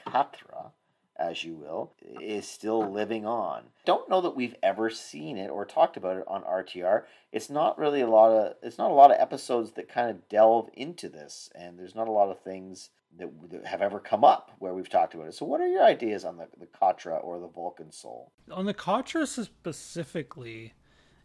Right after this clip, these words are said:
Speaker 2: it is interesting that a race so, or an alien race so, so based in, like, their culture so rooted in logic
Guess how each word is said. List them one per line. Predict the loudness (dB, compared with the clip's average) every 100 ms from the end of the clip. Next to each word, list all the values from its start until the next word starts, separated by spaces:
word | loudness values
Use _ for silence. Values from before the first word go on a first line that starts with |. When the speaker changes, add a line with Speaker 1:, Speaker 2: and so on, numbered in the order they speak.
| -10
Speaker 2:
it | -4
is | -2 -4 -12 -20 _ _ _
interesting | -6 -6 -4 -2 -2 -4 -6
that | -4 -4
a | -6 -8 -14
race | -10 -6 -6 -8 -10 -12 -16 _ _ _
so, | -18 -10 -6 -2 0 0 -2 -4 -8 -12 _ _ _ _ _ -10
or | -8
an |
alien | -6 -4 0 0 -2
race | -2 -2 -2
so, | -4 0 0 -2 -6 -16
so | -6 -2 -2 -4 -8
based | -6 -4 -6 -12 -18
in, | -16 -12 -10 -12 -12
like, | -14
their | -12 -12
culture | -4 -4 -4 -10
so | -6 -4 -4 -6 -8
rooted | -4 -2 -2 -4
in | -6 -10 -10
logic | -6 -4 -4 -8 -14 -16